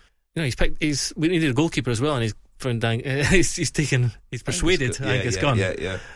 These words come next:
Speaker 1: He kind of, he took Dykes, recognising we need a striker. He's persuaded Che Adams as well. Uh, there's something just about as well, the, the confidence of this group as well. It's like,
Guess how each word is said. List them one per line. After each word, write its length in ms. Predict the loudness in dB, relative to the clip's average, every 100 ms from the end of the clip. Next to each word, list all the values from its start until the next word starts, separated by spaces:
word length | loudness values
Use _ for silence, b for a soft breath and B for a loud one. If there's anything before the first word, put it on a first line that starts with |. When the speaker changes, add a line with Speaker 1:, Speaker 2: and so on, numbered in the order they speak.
| B
Speaker 1:
He 140 | -2 0
kind 200 | 2 2
of, 220 | 0 -4 -6
he 120 | -2
took 220 | -2 0
Dykes, 340 | 0 0 -2
recognising 440 | -4 -2 -2 -2 -2
we 40 |
need 120 | -2 -4
a 40 |
striker. 480 | -2 -2 0 -2 -4 b b b -12
He's 100 | -6
persuaded 440 | -2 0 0 0
Che 120 | 0
Adams 280 | 0 0 -2
as 140 | -2 -2
well. 360 | 0 -2 -4 b b b b -14
Uh, 260 | -12 -10 -12 -10
there's 100 | -6
something 320 | -4 -2 0 0
just 160 | -2
about 240 | -2 -2 -2
as 100 | -2
well, 140 | -2
the, 180 | -2 -6 -10 -10
the 80 | -4
confidence 500 | -4 -2 -2 -2 -2
of 80 |
this 120 | -4 -2
group 260 | -4 -4
as 100 | -2
well. 220 | 0 0
It's 180 | -2 -4
like, 380 | -4 -4 -8